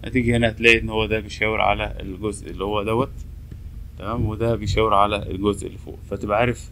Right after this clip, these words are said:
تكملة اللوحة دي موجودة فين. طيب، كان في سؤال جه، ازاي ازود في السكادوال yes or no؟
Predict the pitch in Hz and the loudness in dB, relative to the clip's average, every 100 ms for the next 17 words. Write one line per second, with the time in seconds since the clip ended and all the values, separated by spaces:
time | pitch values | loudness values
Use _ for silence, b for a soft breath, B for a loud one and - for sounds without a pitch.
0 | - B B - 113 123 127 123 113 110 | -14 B B -2 6 8 10 8 4 4
1 | 123 110 117 120 107 110 107 - 73 - | 4 2 2 -2 -2 -2 -4 -6 -14 -16
2 | - - - - - - - - - - | -14 -14 -16 -14 -14 -14 -14 -16 -16 -16
3 | - - - - - - - - - - | -16 -16 -16 -16 -16 -18 -18 -20 -20 -20
4 | - - 139 123 - 117 120 123 170 - | -20 -18 -16 -14 -14 -10 -10 -6 -6 -2
5 | 156 151 151 160 - 127 123 147 147 - | -4 -4 -6 -6 -8 -6 0 2 0 -6
6 | 127 131 131 131 - - 117 110 107 - | -4 -2 -2 -8 -12 -12 -12 -10 -14 -8
7 | 135 127 131 131 120 175 - 107 117 98 | -6 -4 -4 -6 -6 -6 -6 -8 -6 -8